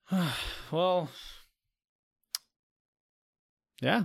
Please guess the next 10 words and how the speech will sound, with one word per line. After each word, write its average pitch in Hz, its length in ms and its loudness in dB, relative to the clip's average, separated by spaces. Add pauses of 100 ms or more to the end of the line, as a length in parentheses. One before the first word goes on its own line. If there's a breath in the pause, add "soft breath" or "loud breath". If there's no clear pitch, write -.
that's, 139 320 0
uh, 151 320 6 (1300)
basically 156 440 6
all 139 180 8
I 151 140 8
got 117 220 8
on 113 80 6
the 110 80 4
true 120 200 0
crime 120 520 4